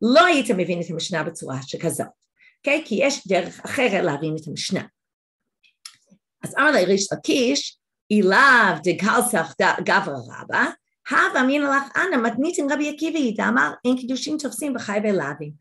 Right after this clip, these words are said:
הוא אומר, "אם רבי ינאי לא היה משבח אותך על איך שלמדת את המשנה, אני הייתי מסביר את זה בצורה אחרת. הייתי אומר, המשנה הולכת כפי רבי עקיבא, ואז לא פוסקים כך." למה? כי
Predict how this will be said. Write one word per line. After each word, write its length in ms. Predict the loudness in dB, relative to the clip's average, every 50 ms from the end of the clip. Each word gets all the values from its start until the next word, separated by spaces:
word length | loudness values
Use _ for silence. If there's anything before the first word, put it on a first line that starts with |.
| _ -20 -20 -20 -20 -20 _ _ -2
הוא 120 | 0 0
אומר, 300 | 2 2 2 2 2 0 -2 -6 _ _ _ _ _ _ -4
"אם 260 | -2 0 2 2 2 2
רבי 160 | 0 0 2
ינאי 320 | 2 2 4 2 2 2 2
לא 120 | 4 4
היה 220 | 4 4 2 2 0
משבח 380 | -2 -4 -2 0 0 0 0 -2
אותך 160 | -6 -6 -2 -2
על 140 | -2 -2 -2 -4
איך 100 | -4 -4
שלמדת 400 | -4 -4 -2 -2 -2 -2 -2 -4
את 80 | -8 -10 -10
המשנה, 280 | -12 -10 -6 -4 -2 -2 -2 -4 -8 _ -4
אני 240 | -2 0 2 2 2
הייתי 260 | 2 2 0 -2 -2
מסביר 380 | -4 -4 -2 -2 0 0 0 -2
את 100 | -2 -4
זה 100 | -4 -6
בצורה 380 | -6 -6 -6 -6 -4 -4 -4
אחרת. 360 | -6 -8 -12 -14 -14 -16 -20 -20 _ _ _ _ _ -6
הייתי 300 | -4 -4 -2 0 0 0
אומר, 140 | 0 0 0 0 -2 -2 -2
המשנה 260 | -4 -4 -2 0 0 2
הולכת 300 | 2 2 0 0 -4 -6 -8
כפי 160 | -8 -6 -4
רבי 260 | -2 0 0 0 -2
עקיבא, 420 | -2 -4 -2 -2 -2 0 0 -2 -4 -4 -8 _ _ _ _ _ -4
ואז 260 | 0 2 4 4 4
לא 80 | 4 2
פוסקים 420 | 0 -2 -4 -2 -2 0 -2 -2
כך." 340 | -2 0 0 0 -2 -4 -6 -2 0
למה? 400 | 0 2 0 0 -2 -4 -6 -8 -10 -14 _ _ _ _ _ _ _
כי 340 | -2 2 2 4 4 2